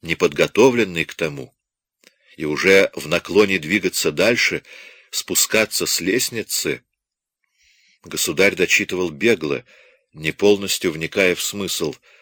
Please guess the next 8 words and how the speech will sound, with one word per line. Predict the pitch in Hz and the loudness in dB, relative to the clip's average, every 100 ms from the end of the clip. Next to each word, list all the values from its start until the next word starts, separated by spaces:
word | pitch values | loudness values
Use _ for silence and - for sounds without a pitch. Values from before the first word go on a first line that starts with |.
| _ _ _ _ _ _ _ - | _ _ _ _ _ _ _ -8
Да | 82 | -6
там | - 95 | -2 -2
и | 95 | -2
шло | - 101 | 0 0
заверение, | 90 87 87 113 95 78 | 2 2 4 4 2 -2
что | - 82 | -2 -4
генерал | 73 78 78 92 | -4 -4 0 0
Хабалов | 82 80 67 85 107 127 - | -2 -6 -2 2 2 0 -4